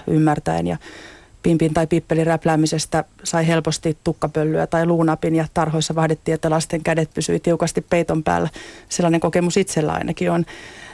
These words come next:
Ja sellaiset sanat kuin unnutus tai sooloseksi olivat ihan yhtä vaikeita kuin korean kieli. Ja ainakin satakuntalaisessa kasvatuksessa, mistä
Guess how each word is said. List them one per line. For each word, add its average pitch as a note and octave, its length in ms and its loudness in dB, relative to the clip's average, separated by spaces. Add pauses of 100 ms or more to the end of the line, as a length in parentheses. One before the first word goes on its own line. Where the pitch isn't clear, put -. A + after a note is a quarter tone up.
(120)
Ja E3 60 2
sellaiset E3+ 340 2
sanat E3+ 240 0
kuin F3 160 -4
unnutus D#3+ 460 2
tai D#3+ 180 -2
sooloseksi E3 840 -2 (100)
olivat E3 340 -2
ihan D#3 220 0
yhtä - 200 -6
vaikeita F3+ 460 0
kuin - 220 -2
korean E3 400 2
kieli. E3 380 0 (1040)
Ja E3+ 120 2
ainakin F3 320 2
satakuntalaisessa F3 760 0
kasvatuksessa, D#3+ 560 -4
mistä E3 320 -2